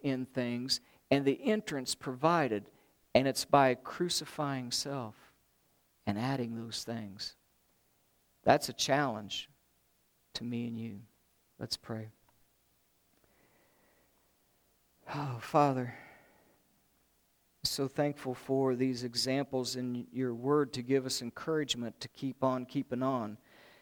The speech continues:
Because like Peter, you chose such a great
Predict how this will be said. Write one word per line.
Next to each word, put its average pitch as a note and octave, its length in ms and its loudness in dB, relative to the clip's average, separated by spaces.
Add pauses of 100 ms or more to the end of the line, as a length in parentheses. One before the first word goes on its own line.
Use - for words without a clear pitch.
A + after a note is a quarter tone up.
(640)
Because C#3+ 320 2
like D3+ 320 8
Peter, D#3 400 2
you C#3 140 0
chose D3+ 420 2
such - 260 0
a B2 60 -4
great C#3 420 2